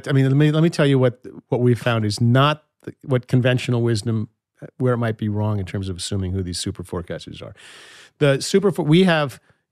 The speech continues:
you know, we have very popular zip codes, Wall Street being one of them, K Street another, you know, the, the, but,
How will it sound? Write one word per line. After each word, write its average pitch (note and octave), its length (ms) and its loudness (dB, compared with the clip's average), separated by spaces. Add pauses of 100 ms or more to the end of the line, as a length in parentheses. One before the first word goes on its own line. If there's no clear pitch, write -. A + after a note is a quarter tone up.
you C3+ 80 -6
know, - 60 -6
we C#3+ 200 2
have C3 360 0 (100)
very D3 420 2
popular B2+ 540 -2
zip G#2 300 -4
codes, C#3 500 -6 (100)
Wall G#2 240 -2
Street G#2 340 -4
being G2+ 240 -4
one G2 200 -4
of F#2+ 120 -6
them, G2 280 -6
K G2+ 280 -4
Street G2 360 -8
another, F2+ 640 -8
you G#2+ 80 -10
know, E2+ 100 -10
the, F2 220 -12 (200)
the, G#2 120 -14 (320)
but, C3+ 400 -8